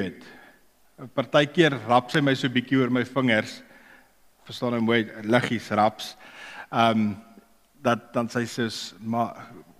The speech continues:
kry bietjie fokus nou, waaroor gaan dit? Ehm,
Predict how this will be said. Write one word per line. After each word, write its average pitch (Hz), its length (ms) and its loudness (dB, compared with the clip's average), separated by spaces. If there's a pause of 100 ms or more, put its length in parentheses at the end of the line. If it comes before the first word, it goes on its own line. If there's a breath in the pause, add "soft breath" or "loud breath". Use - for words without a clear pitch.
(240)
kry 139 200 0
bietjie 131 240 -6
fokus 110 600 -6
nou, 92 240 -6
waaroor 110 360 -4
gaan 90 260 -10
dit? 80 160 -16 (720 loud breath)
Ehm, 98 420 -4